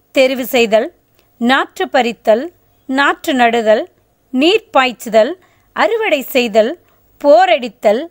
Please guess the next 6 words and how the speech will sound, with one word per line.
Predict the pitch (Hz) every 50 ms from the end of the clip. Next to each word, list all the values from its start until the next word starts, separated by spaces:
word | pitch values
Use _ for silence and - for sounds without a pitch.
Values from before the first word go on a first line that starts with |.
| _ _ _ _ _ _ _ _ -
நெல் | 226 240 285 339 359 -
பெறுதல் | - 294 262 247 254 220 226 214 - -
ஆகியன | - 208 220 226 240 226 233 208 208 233 269 - -
உழவுத் | 233 262 311 403 453 453 311 - -
தொழிலின் | 294 247 233 226 220 247 349 - _ _ _ _ _ - - -
செயல்பாடுகளாகும். | 320 302 302 302 285 233 254 226 208 202 220 208 196 190 185 190 190